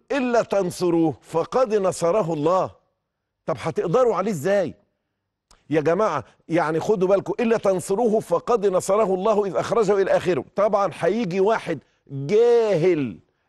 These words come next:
عرديد. حلوة عرديد دي، في حاجات النهاردة بتتقال، خدوا بالكم منها، قوية جدًا. عرديد عامل إزاي؟ كأنه، المهم، فيجي واحد جاهل يقول لك إيه؟ "أنت بتشبه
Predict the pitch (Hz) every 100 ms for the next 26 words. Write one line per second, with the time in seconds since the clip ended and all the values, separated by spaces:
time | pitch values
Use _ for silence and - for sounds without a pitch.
0 | _ _ 131 165 180 156 165 208 185 123
1 | - - _ _ _ _ _ _ _ -
2 | 208 180 143 135 117 139 113 104 - _
3 | _ _ - 160 127 160 202 165 147 180
4 | 165 156 151 - 185 165 156 143 151 151
5 | 165 175 151 117 _ - 143 180 175 139
6 | 147 123 110 - 135 139 123 151 98 -
7 | _ _ _ _ _ 113 180 170 143 131
8 | 175 139 - - 151 190 175 147 - -
9 | _ - 170 208 233 165 113 - _ _
10 | _ _ _ - 165 165 165 226 214 240
11 | 165 190 175 254 208 202 - _ 170 220
12 | 233 208 214 208 156 - 202 - 202 226
13 | - 262 285 233 185